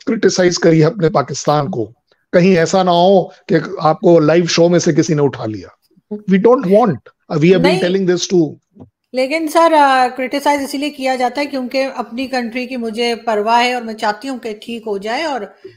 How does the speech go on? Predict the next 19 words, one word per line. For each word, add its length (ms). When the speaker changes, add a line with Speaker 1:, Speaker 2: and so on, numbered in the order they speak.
Speaker 2:
लोगों 560
को 180
बाद 280
में 80
हम 240
भी 160
फख्र 300
से 140
बता 320
सकें 340
कि 120
जी 280
हम 100
पाकिस्तानी 680
हैं, 120
अपना 220
पासपोर्ट 520
लेके 200
हम, 320